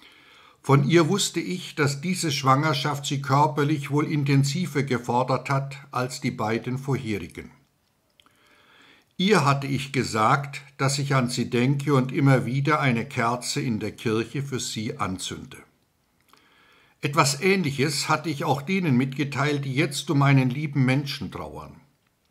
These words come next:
Seit einigen Jahren habe ich es mir zur guten Gewohnheit gemacht, Menschen, die mir das, was sie bewegt und bedrängt, zu sagen, dass ich an sie denke und eine Kerze entzünden werde.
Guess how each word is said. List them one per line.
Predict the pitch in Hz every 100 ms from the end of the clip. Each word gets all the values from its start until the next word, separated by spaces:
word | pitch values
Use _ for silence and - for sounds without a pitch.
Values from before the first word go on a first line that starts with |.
| _ _ _ _ _ _
Seit | - 135 139
einigen | 160 190 180 143
Jahren | 113 110 113 139 143
habe | 127 139 143
ich | 135
es | 139 -
mir | 147 156
zur | - 139
guten | 151 175 175
Gewohnheit | 139 123 143 170 127 113 -
gemacht, | 113 117 151 - - - - _ _ -
Menschen, | 123 170 196 - 165
die | 139
mir | 139 117 -
das, | 131 139 -
was | 131 120
sie | 110
bewegt | 110 98 123 147 143 135
und | 120
bedrängt, | 123 110 110 120 147 139
zu | -
sagen, | 104 113 110 127 160 156 - - - _ _
dass | 123 147
ich | 143
an | 143 131
sie | 131
denke | 104 127 143 143 156
und | - 147 139
eine | 139 139 139
Kerze | 127 123 139 - 143
entzünden | 135 120 - 139 123 - 80
werde. | 82 76 -